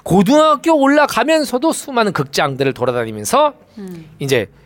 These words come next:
Speaker 1: 이 영화에 대한 꿈을 키우기 시작합니다. 그리고 고등학교 때 결심합니다. "난 영화 감독이 돼야겠다.
Speaker 2: 어.
Speaker 1: 내 꿈은 영화 감독이다."
Speaker 2: 아, 최민식 씨의 꿈이 원래 영화
Speaker 1: 그렇죠.
Speaker 2: 감독이었군요.
Speaker 1: 예, 예.
Speaker 2: 어.
Speaker 1: 최민식 씨가 "난 영화 감독이 돼야겠다."
Speaker 2: 네.
Speaker 1: 이렇게 해서 아버지께, "아버지,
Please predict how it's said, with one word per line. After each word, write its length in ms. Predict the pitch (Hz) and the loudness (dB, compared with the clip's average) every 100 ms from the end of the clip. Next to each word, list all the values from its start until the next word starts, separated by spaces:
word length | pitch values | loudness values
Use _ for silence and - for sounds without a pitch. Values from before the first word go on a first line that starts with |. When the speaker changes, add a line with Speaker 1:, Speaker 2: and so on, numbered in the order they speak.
| _ _ _ _ | _ _ _ _
Speaker 1:
이 300 | 123 110 104 _ _ _ _ _ _ | -8 -8 -10 _ _ _ _ _ _
영화에 320 | 151 151 143 117 | 0 2 0 -2
대한 180 | 92 - | -6 -4
꿈을 220 | 302 247 | -2 0
키우기 320 | - - 302 214 | 0 -2 -2 -4
시작합니다. 300 | - 101 - | -10 -14 -6
그리고 320 | 175 240 294 - | -2 2 0 -2
고등학교 480 | - 170 185 190 170 | -2 0 2 0 -2
때 120 | 160 185 | -8 -4
결심합니다. 500 | 156 - 120 95 - | -2 -4 -8 -12 -6
"난 160 | 147 143 | -4 0
영화 140 | 156 | 0
감독이 240 | 143 131 117 | 0 -2 -4
돼야겠다. 400 | 104 90 - - - - - | -6 -10 -16 -20 -20 -18 -6
Speaker 2:
어. 160 | 175 | 0
Speaker 1:
내 100 | 180 | 0
꿈은 320 | 190 285 302 226 | 2 2 2 4
영화 140 | 180 | 4
감독이다." 360 | 156 127 107 82 - - - | 2 -2 -6 -12 -20 -20 -14
Speaker 2:
아, 60 | 202 | -10
최민식 380 | - 349 294 277 | -2 0 0 -2
씨의 200 | 254 214 | -2 -2
꿈이 240 | 349 349 | 0 2
원래 180 | 254 226 | 4 4
영화 160 | 175 | 2
Speaker 1:
그렇죠. 340 | - - 170 - | 0 -2 -2 0
Speaker 2:
감독이었군요. 300 | 226 - 165 | -2 -2 0
Speaker 1:
예, 380 | 135 113 98 117 | 2 0 -2 -4
예. 40 | |
Speaker 2:
어. 40 | 170 | -4
Speaker 1:
최민식 360 | 190 160 - | -4 -4 -4
씨가 120 | 110 127 | -6 -4
"난 160 | 151 | -2
영화 120 | 123 135 | 0 0
감독이 260 | 120 117 | -2 -6
돼야겠다." 280 | - 92 95 190 | -6 -10 -8 -2
Speaker 2:
네. 240 | 190 262 - - 147 | 0 0 -2 -8 -4
Speaker 1:
이렇게 320 | 139 113 101 | -4 -4 -4
해서 260 | 95 247 202 - - - - - | 0 0 -2 -8 -20 -20 -12 -2
아버지께, 540 | 160 247 - - 98 _ _ _ _ _ _ _ - | 0 0 -2 -8 -10 _ _ _ _ _ _ _ -2
"아버지, 320 | 143 127 | -2 -2